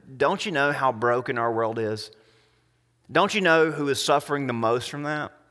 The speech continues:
Selfish adults who can't get their way, and when they don't get their way, they just pack their bags and go somewhere else. And you know who suffers?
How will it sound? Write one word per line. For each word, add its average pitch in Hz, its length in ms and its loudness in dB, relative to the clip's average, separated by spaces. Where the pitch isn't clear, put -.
Selfish 175 640 2
adults 143 600 2
who 127 180 -12
can't 156 380 -6
get 143 220 -2
their 143 160 2
way, 131 440 2
and 117 80 -6
when 117 100 -4
they 113 80 -2
don't 143 320 -2
get 151 160 -2
their 139 120 2
way, 131 320 4
they 120 140 0
just 113 220 -8
pack 143 260 -2
their 139 140 -2
bags 127 320 2
and 117 100 -6
go 117 140 0
somewhere 117 320 -4
else. 104 180 -2
And 117 80 -8
you 127 80 -8
know 175 80 -6
who 190 80 -6
suffers? - 560 -10